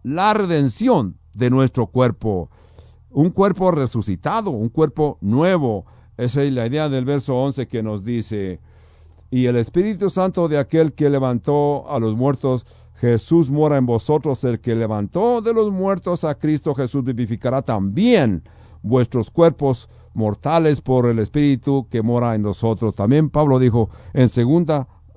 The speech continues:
de Corintios cinco uno, dice, segunda de Corintios cinco uno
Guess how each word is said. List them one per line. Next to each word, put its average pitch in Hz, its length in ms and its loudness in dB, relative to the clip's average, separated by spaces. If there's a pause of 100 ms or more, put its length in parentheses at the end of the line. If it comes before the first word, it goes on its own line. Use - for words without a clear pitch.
(240)
de 107 400 -2
Corintios 135 600 2
cinco 143 580 2
uno, 110 360 4
dice, 92 380 -2 (1800)
segunda 147 380 2
de 143 60 2
Corintios 135 440 2
cinco 131 500 0 (320)
uno 104 560 -2